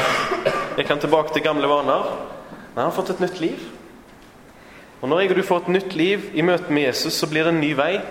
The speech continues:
en ny vandring. Og så står det, hva var det han gjorde for noe? «Alle fremmede guder og gudebilder fjernet han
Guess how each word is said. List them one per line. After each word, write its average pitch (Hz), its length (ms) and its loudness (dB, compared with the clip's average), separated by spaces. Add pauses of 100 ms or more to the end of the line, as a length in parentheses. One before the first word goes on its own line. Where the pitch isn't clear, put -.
(320)
en 151 100 0
ny 156 120 2
vandring. 151 440 0 (1400)
Og 135 80 -10
så 156 100 -8
står 139 320 2
det, 123 60 2 (400)
hva 156 80 2
var 160 80 4
det 165 100 2
han 156 100 0
gjorde 143 120 0
for 143 140 -2
noe? 151 260 -2 (1300)
«Alle 202 300 4
fremmede 214 460 2
guder 180 340 0
og 151 120 -2
gudebilder 143 600 0
fjernet - 640 0
han 113 160 0